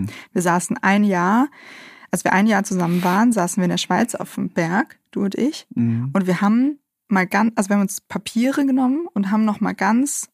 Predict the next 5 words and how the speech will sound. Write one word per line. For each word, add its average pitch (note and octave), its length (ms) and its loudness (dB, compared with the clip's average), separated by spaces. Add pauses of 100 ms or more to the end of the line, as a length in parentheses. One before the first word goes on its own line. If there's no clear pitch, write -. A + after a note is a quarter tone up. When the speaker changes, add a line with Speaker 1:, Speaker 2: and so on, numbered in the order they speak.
(180)
Speaker 2:
klar F#3 640 -2
unsere G#3 600 0 (160)
roten F#3 320 0
Linien F3+ 440 0
aufgeschrieben. - 760 -8